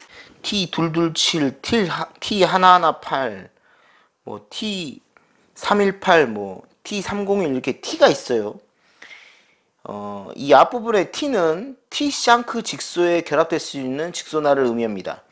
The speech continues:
예전에는 직소날을 결합하는 타입이 제조사별로 두 가지로 구분됐었는데, 그 중에 한 가지 타입이 T 샹크였습니다.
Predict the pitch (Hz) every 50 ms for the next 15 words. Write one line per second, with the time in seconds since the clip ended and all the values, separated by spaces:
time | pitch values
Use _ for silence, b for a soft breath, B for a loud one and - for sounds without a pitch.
0 | B B B B B B B B B B B B B B - 123 139 143 202 202
1 | 208 208 196 170 156 165 165 - 143 - 190 190 185 175 170 156 - 156 143 160
2 | 165 165 - 180 170 160 156 - 185 190 196 170 139 123 120 127 143 139 - -
3 | 127 127 156 156 180 165 156 160 151 127 117 110 113 123 147 156 - - 143 139
4 | 147 160 147 139 139 135 123 - - 113 123 131 139 131 - - 117 113 113 101
5 | 95 95 98 95 98 - 233 b b b b b b b b b _ - 127 117
6 | 131 135 135 147 175 190 190 202 202 170 151 - 165 170 165 135 131 127 139 151
7 | - - - 240 220 - - 208 190 190 - - 170 127 - - 104 98 - 71
8 | - - -